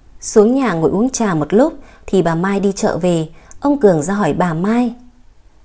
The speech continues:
"Bà mua những gì thế?" "Tôi mua tôm và mực." "Thế thôi à? Bà không mua hàu về nướng à?" Bà Mai nhìn ông đầy e ngại.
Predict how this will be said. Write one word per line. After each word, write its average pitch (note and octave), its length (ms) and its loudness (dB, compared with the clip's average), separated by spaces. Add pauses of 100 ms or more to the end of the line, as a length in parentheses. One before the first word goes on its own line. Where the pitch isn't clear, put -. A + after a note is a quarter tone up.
(160)
"Bà F3+ 160 0
mua G3 220 2
những G#3 180 2
gì A#3 160 2
thế?" D4+ 300 -2 (680)
"Tôi B3 100 4
mua A#3 140 4
tôm B3 320 2
và G3 100 0
mực." E3+ 280 0 (640)
"Thế E4+ 180 4
thôi D4+ 120 4
à? F3+ 240 0 (380)
Bà - 120 2
không C4 220 2
mua C4+ 60 6
hàu A3+ 260 0
về D#3+ 120 0
nướng G3 220 0
à?" G#3+ 200 -2 (640)
Bà G#3+ 180 2
Mai C4 200 2
nhìn G#3+ 160 4
ông G3 440 -2 (160)
đầy E3 240 0
e G#3+ 160 -2
ngại. G3 340 -4